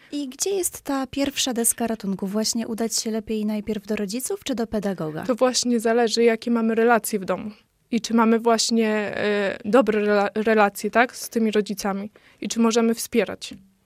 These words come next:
Speaker 1: Wróćmy, tak, wróćmy teraz do tematu internetowego hejtu. On może bardziej boleć niż krytyka w realnym życiu?
Speaker 2: Tutaj też muszę właśnie powiedzieć, że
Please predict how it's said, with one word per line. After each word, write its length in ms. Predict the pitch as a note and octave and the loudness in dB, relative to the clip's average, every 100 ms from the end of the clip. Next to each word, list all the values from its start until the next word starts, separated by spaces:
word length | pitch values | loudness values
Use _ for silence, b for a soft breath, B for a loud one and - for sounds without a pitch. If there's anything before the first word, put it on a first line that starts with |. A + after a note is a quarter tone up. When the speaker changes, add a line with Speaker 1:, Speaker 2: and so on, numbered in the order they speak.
| _ _ - | _ _ -10
Speaker 1:
Wróćmy, 640 | G3 D#4 E4+ D4 C4 B3 - | -6 -6 -2 -2 -2 -4 -8
tak, 180 | - E3+ - | -8 -8 -6
wróćmy 540 | G#3 G#3+ A3+ D4 C4 B3 | -2 -2 -2 -2 0 2
teraz 300 | B3+ B3 A3 | 0 -2 0
do 120 | A3+ | -2
tematu 640 | A#3 A3+ A#3 A#3 - A3+ | 0 0 0 0 0 0
internetowego 840 | G#3+ A3+ A3+ G#3+ A3 A3 G#3+ G3 G#3+ | 2 0 0 0 0 0 -2 -2 -4
hejtu. 480 | - F#3+ F3+ A#3+ C4+ | -2 -2 0 -4 -2
On 160 | A3+ A3 | 0 0
może 320 | A3+ A#3 A3 | 0 -2 -4
bardziej 500 | F3+ A3 A3 G#3+ G#3+ | -2 -2 -2 -2 -2
boleć 400 | G3 G3 A#3 - | -2 -4 -4 -2
niż 260 | A3 G#3 | -2 -2
krytyka 560 | - - G#3 G#3 G3+ F#3+ | -6 -8 -8 -8 -8 -8
w 80 | F#3 | -6
realnym 500 | G3 F#3 F#3 F#3 F#3 | -6 -4 -4 -4 -4
życiu? 320 | G3+ F#3 E4+ - _ | -4 -6 -8 -10 _
Speaker 2:
Tutaj 320 | - C#4 C#4 | -4 0 0
też 240 | C4 C4 - | 2 0 2
muszę 280 | A#3+ - A3+ | -2 -2 -4
właśnie 300 | A3 - A#3+ | -2 -2 -2
powiedzieć, 500 | A#3+ A3 A3 A3+ G3 | 0 0 0 -4 0
że 260 | G#3+ A3 | 0 0